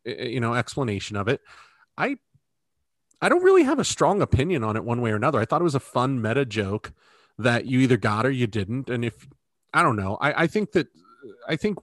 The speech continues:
so many people are so into the meta game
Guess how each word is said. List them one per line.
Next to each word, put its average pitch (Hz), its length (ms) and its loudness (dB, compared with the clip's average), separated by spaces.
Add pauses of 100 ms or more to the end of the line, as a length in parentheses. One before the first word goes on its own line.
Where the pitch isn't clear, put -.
(140)
so 160 220 -2
many 160 140 2
people 123 480 -4 (380)
are 131 100 2
so 131 1080 0 (380)
into 123 680 -2 (460)
the 110 160 0
meta 113 460 0
game 107 560 -4